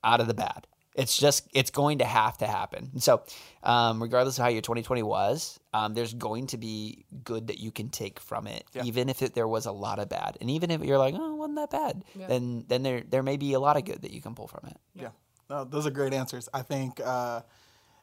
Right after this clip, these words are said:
Speaker 2: when I just listen to you guys, just hearing it, it's, it sounds like we,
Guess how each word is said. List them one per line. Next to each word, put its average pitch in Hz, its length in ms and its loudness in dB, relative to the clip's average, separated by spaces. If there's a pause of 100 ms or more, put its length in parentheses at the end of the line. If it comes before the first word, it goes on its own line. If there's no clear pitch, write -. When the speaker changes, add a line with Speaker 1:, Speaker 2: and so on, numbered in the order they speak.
(280)
Speaker 2:
when 131 180 -4
I 131 100 0
just 135 240 -6
listen 135 280 -2
to 131 100 -6
you 127 100 -4
guys, 123 240 -6
just - 300 -12
hearing 120 320 -14
it, 113 100 -14
it's, - 240 -18
it 143 140 -12
sounds 170 220 6
like 143 100 4
we, 151 260 -2